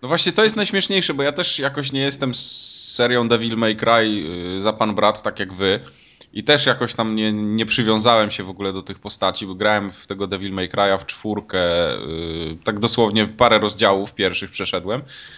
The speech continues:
No i co, no tutaj s-, jakoś tak w ogóle, wiesz, nie, nie odrzuca mnie to kompletnie,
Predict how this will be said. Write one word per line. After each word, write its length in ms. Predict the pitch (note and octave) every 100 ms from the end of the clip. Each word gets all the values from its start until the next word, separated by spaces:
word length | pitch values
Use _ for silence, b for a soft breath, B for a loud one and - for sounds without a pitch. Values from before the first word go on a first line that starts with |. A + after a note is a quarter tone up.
| B B B B _ A#2+
No 180 | C3+
i 600 | D3+ E3 E3+ F3 E3+ - - - - - _ _ _ _ _ _ _ _ - - - -
co, 280 | C3+ G2+
no 220 | G2 A#2 A#2+ C3 D#3
tutaj 560 | F3+ F#3+ G3 G3 F3+ F3+
s-, 200 | - - - - - -
jakoś 300 | E3+ G3 -
tak 300 | G3 - -
w 200 | C3+ C#3
ogóle, 280 | F#3 G3 G3
wiesz, 240 | F3+ D#3
nie, 160 | D#3+ D3+
nie 140 | D#3+
odrzuca 380 | D#3+ D#3+ F#3+ G#2+
mnie 160 | F#2 F2+
to 120 | E2+
kompletnie, 580 | G2 F2+ G2 F2+ F2+